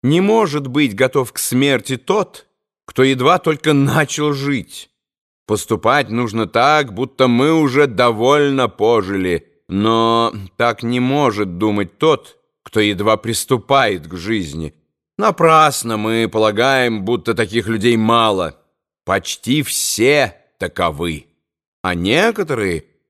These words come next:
тогда и начинают жить,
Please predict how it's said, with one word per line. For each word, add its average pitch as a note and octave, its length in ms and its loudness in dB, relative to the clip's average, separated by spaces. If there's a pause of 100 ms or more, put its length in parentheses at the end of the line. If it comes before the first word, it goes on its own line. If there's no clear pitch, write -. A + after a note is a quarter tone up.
тогда A2 460 0
и D#3 80 0
начинают C#3 920 0
жить, G#2+ 680 -2